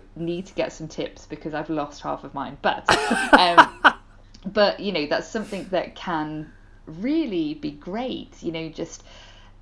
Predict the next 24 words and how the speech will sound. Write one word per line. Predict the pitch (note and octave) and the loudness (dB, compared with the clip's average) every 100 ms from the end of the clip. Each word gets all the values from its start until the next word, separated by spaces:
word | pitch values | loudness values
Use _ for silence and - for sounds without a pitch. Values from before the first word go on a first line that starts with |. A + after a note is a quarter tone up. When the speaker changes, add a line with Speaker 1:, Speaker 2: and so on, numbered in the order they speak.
| - - | -20 -4
Speaker 1:
bringing | A#3+ A3+ A3 G#3 | 0 0 -2 -4
something | G#3 E3 F3+ F3 | -6 -8 -10 -6
in | F#3 F3+ F3 - | -4 -4 -6 -10
to | - | -4
your | F3 | -4
home, | E3 F3 E3+ E3 C3 | -2 -4 -2 -4 -6
Speaker 2:
Mm. | B2 | -6
Speaker 1:
a | |
little | G3 G#3 | -6 -6
bit | G3 - | -6 -6
of | - | -6
nature | E3+ - - E3 D#3+ - - - - | -8 -8 -6 -4 -4 -8 -12 -20 -10
and | E3 | -6
a | E3 | -4
little | F#3+ G3 | -4 -6
bit | E3+ E3+ | -8 -8
of | E3 | -8
beauty | D3+ D#3+ - D#3+ D#3 - | -6 -8 -6 -8 -6 -8
indoors, | D#3+ D3+ E3+ E3+ D#3 D#3 - | -8 -8 -4 -4 -4 -6 -8
and | - D#3+ | -10 -10
caring | - A#3 A#3+ E3+ - | -4 -4 -4 -8 -10
for | - - - | -10 -10 -8
it. | - - - | -8 -8 -8
Um, | D#2+ D#2+ D#3 | -4 -4 -6